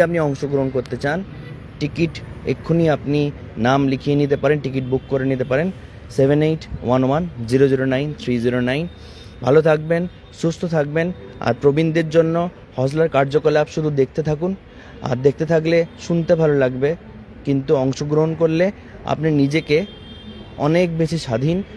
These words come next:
অনেক বেশি স্বাবলম্বী এবং আগের থেকে অনেক বেশি হ্যাপিয়ার, মানে অনেক বেশি খুশি, সেটা আপনি নিজেই অনুভব করবেন। তার প্রমাণ হজলার মেম্বাররা নিজে। তাই নির্দ্বিধায়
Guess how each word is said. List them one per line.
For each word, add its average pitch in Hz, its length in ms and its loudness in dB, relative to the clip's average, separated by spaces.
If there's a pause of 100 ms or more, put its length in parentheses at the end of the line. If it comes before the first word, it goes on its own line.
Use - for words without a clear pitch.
(260)
অনেক 165 340 4
বেশি 147 240 -2
স্বাবলম্বী 151 520 0 (480)
এবং 156 140 4 (180)
আগের 175 260 4
থেকে 139 220 -2 (320)
অনেক 156 260 2 (120)
বেশি 139 240 0 (200)
হ্যাপিয়ার, 127 420 0 (340)
মানে 131 120 -2 (100)
অনেক 156 220 0
বেশি 156 220 -4
খুশি, 156 300 -2 (140)
সেটা 143 220 0
আপনি 143 160 0
নিজেই 143 340 2
অনুভব 123 300 2
করবেন। 98 260 -6 (480)
তার 135 220 4
প্রমাণ 160 280 4 (220)
হজলার 139 420 2
মেম্বাররা 139 380 0
নিজে। 117 280 0 (1400)
তাই 151 200 6 (720)
নির্দ্বিধায় 151 520 2